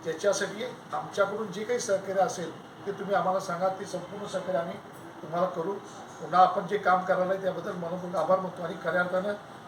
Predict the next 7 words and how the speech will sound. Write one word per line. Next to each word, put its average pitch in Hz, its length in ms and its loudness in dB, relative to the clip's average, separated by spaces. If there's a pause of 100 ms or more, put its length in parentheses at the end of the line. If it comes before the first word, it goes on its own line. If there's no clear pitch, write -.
(280)
सरकारनं, 175 520 6 (160)
माननीय 156 240 -2
मुख्यमंत्री, 175 760 -6 (540)
अ, 160 40 -6 (1300)
एकनाथजी 180 360 -2
शिंदे 175 300 -4
साहेब 185 200 0